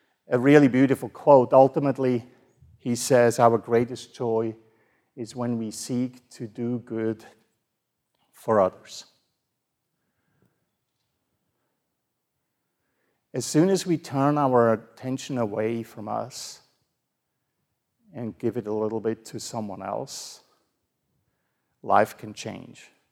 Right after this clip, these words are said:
Now, in unity, we are trained to go within, right? We have a lot of internal practices. And sometimes we become very passive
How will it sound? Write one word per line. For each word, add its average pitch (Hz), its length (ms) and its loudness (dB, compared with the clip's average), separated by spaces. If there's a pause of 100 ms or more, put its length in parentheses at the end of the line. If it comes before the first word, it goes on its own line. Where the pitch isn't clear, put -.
(560)
Now, 113 200 0
in 120 140 0
unity, 147 460 2
we 120 140 -4
are 117 80 -8
trained 127 640 -4
to 113 80 -12
go 113 180 0
within, 104 520 -10 (920)
right? 101 320 -4
We 104 140 -14
have 101 240 -6
a 107 60 -6
lot 110 260 4
of 107 240 -2
internal 113 560 -10
practices. - 1040 -12 (400)
And 139 140 -12
sometimes 196 540 -2
we 147 120 -4
become 117 460 -6
very 110 280 -4
passive - 920 -10